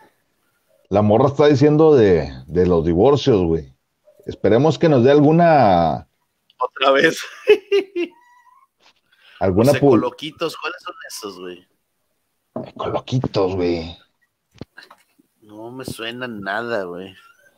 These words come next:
Speaker 1: Yo creo que a lo mejor, ¿me oyes, Iván?
Speaker 2: Simón.
Speaker 1: Yo creo que a lo mejor está diciendo de alguna promocional de los,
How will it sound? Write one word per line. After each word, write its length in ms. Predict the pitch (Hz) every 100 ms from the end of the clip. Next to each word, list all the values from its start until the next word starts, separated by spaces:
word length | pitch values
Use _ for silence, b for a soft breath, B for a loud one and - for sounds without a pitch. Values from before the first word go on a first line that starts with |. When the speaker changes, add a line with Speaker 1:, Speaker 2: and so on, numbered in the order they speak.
| _ - - _ _ _ _
Speaker 1:
Yo 120 | 120 131
creo 120 | 151
que 80 | 175
a 40 |
lo 80 | 147
mejor, 460 | 107 101 120 123 107
¿me 80 | 135
oyes, 280 | 160 143
Iván? 380 | 120 120 113 85 _ _ _ -
Speaker 2:
Simón. 340 | 131 147 151 - - _ _ _
Speaker 1:
Yo 200 | 92 107
creo 140 | 127 139
que 80 |
a 20 | 160
lo 80 |
mejor 220 | 135 110 135
está 200 | 135 147
diciendo 460 | 139 139 143 156
de 60 | 143
alguna 300 | 107 117 143
promocional 760 | - 160 139 117 107 101 123
de 80 | 147
los, 440 | 147 95 90 85